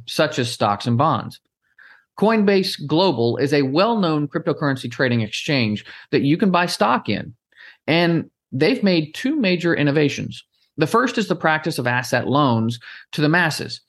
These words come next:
This was previously only available to the affluent, but now users can pledge their cryptocurrency as collateral to receive low-interest loans. Principal can continue compounding while you deal with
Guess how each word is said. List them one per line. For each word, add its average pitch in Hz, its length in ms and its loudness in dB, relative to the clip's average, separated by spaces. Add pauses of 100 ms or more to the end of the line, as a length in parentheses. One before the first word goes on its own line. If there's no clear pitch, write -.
(240)
This 196 220 0
was 196 100 0
previously 190 540 0
only 214 300 2
available 165 400 2
to 127 100 -4
the 120 140 -2
affluent, 135 400 -6 (280)
but 143 200 0
now 202 400 2
users 165 440 0
can 131 160 -4
pledge 202 300 0
their 190 140 2
cryptocurrency 151 680 -2
as 135 200 0
collateral 143 480 2
to 165 120 -6
receive 139 380 -2
low-interest 110 480 0
loans. 170 400 -2 (880)
Principal 233 340 2
can 180 180 0
continue 233 400 0
compounding 185 640 0
while 165 160 2
you 196 160 0
deal 185 300 2
with 190 180 -4